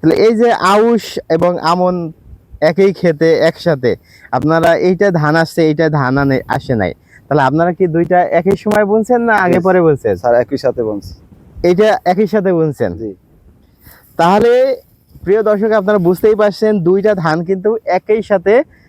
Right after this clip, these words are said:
Speaker 1: ক্ষেতে ছিটিয়ে বোনা হয়েছে বা বপন করা হয়েছে, কিন্তু আউশ ধানটা পেকে গেছে। আমন ধানের সিজন যেহেতু খরিফ টু থেকে শুরু হয়, সেটা এখনও কিন্তু হচ্ছে ভেজিটেটিভ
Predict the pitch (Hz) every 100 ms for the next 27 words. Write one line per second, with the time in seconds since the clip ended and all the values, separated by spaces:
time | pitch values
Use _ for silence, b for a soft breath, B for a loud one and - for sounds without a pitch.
0 | _ - 156 143 170 208 285 - 165 196
1 | 185 180 185 190 190 196 - 233 330 B
2 | B 151 117 123 143 143 147 196 196 196
3 | 196 196 202 233 226 208 202 - _ -
4 | 165 202 233 202 202 208 220 220 208 220
5 | 214 220 247 311 b b b _ - 190
6 | 214 240 214 214 220 226 - 208 202 214
7 | 196 208 196 202 - 180 190 185 - 208
8 | 208 196 190 208 202 202 240 339 B B
9 | - - 170 208 - 202 220 247 240 226
10 | 240 220 233 220 233 160 156 185 208 202
11 | 214